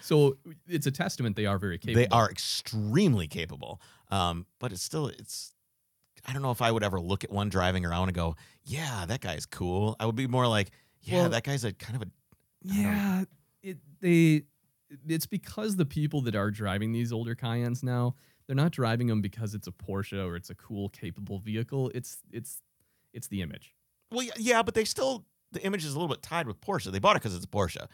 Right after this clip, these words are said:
Speaker 1: True.
Speaker 2: If it wasn't a Porsche, they just would have bought, like, a Acura M D X or something, right?
Speaker 1: True.
Speaker 2: You know, so maybe it's a little bit of the Porsche stuff. They wanna own a Porsche. This one's <laughs> only sixty-five hundred bucks,
Speaker 1: Well,
Speaker 2: and they
Speaker 1: not
Speaker 2: don't
Speaker 1: only that,
Speaker 2: realize
Speaker 1: they
Speaker 2: it's
Speaker 1: can
Speaker 2: gonna
Speaker 1: still haul
Speaker 2: cost
Speaker 1: their
Speaker 2: them
Speaker 1: family.
Speaker 2: ten thousand dollars over the next year to maintain the thing.
Speaker 1: Right.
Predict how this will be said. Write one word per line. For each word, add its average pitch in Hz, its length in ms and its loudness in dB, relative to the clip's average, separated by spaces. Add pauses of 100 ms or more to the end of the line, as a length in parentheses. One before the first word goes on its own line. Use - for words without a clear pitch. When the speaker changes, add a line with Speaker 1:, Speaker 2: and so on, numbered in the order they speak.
(180)
Speaker 1:
True. - 180 0
Speaker 2:
If - 60 6
it 233 80 8
wasn't 233 280 6
a - 40 -6
Porsche, 156 280 4
they 104 100 4
just 104 160 -2
would 110 100 2
have 92 80 2
bought, 98 180 4
like, 90 140 2
a 87 180 0
Acura 95 320 2
M 90 120 -2
D 87 160 0
X - 380 -6 (220)
or 98 100 -4
something, 82 360 -4
right? 87 220 0 (120)
Speaker 1:
True. 110 520 2
Speaker 2:
You 131 60 6
know, 120 120 4
so 160 140 -2
maybe 226 240 0
it's 208 100 -2
a 180 40 4
little 143 240 4
bit 127 120 4
of 101 60 2
the 92 80 -4
Porsche 98 360 -2
stuff. 85 220 -4
They 110 100 -2
wanna 131 280 6
own 131 180 4
a 127 60 2
Porsche. 120 480 4 (200)
This 120 200 2
one's 123 160 4
<laughs> - 0 -
only 143 220 6
sixty-five 127 600 0
hundred 113 180 2
bucks, 113 360 0 (240)
Speaker 1:
Well, 139 40 -4
Speaker 2:
and 135 80 4
they 147 40 8
Speaker 1:
not 143 60 8
Speaker 2:
don't 156 100 8
Speaker 1:
only - 100 6
that, - 20 8
Speaker 2:
realize 131 320 8
Speaker 1:
they 104 80 -2
Speaker 2:
it's 113 80 -2
Speaker 1:
can 120 80 2
Speaker 2:
gonna 104 80 4
Speaker 1:
still 117 100 4
haul 110 80 10
Speaker 2:
cost 104 80 2
Speaker 1:
their 98 80 -2
Speaker 2:
them 98 60 -4
Speaker 1:
family. 104 460 -2
Speaker 2:
ten 127 280 2
thousand 117 380 6
dollars 107 360 6
over 87 60 -2
the 92 80 -2
next 95 240 2
year 101 100 0
to 90 60 -2
maintain 87 420 0
the 95 80 -2
thing. - 160 -4
Speaker 1:
Right. 87 240 -2